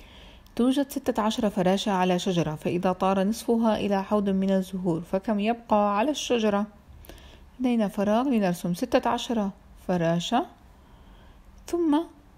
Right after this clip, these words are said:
على شجرة، ثم يطير نصفها إلى حوض الزهور، سيتبقى لدينا على الشجرة، الجواب، ثماني فراشات.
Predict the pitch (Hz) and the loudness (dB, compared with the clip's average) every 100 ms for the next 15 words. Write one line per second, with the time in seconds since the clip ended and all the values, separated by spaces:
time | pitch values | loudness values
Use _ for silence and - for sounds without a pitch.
0 | - - - - - - 180 180 220 196 | -20 -20 -20 -20 -16 -2 0 0 0 0
1 | 190 262 330 - 262 269 277 - - 220 | 2 0 -2 0 2 2 0 -4 -4 -4
2 | 240 262 262 240 233 - 220 214 - 208 | 0 0 2 0 -2 0 2 2 2 0
3 | 214 214 220 208 190 180 160 156 151 165 | 0 0 0 2 -2 -2 -4 -4 -4 -4
4 | 202 190 190 202 226 - 170 165 180 214 | -2 -2 -2 -2 -2 0 -2 0 -2 0
5 | 220 302 285 - - - - - - - | 0 -2 -4 -14 -20 -20 -20 -20 -20 -18
6 | - - 190 160 - 208 214 240 254 381 | -4 0 0 0 -2 -2 0 2 2 0
7 | - - - - - - - - - - | -4 -20 -20 -20 -20 -20 -20 -20 -20 -20
8 | - - - - - - - - - - | -20 -20 -20 -20 -20 -20 -20 -20 -20 -20
9 | - - - - 170 165 160 185 220 285 | -20 -20 -12 -6 -4 -2 -2 0 0 -2
10 | - - 175 165 160 180 214 254 - 247 | -6 -8 -4 -2 0 0 0 -2 -2 -2
11 | 269 269 269 226 233 233 | 0 -2 0 0 2 0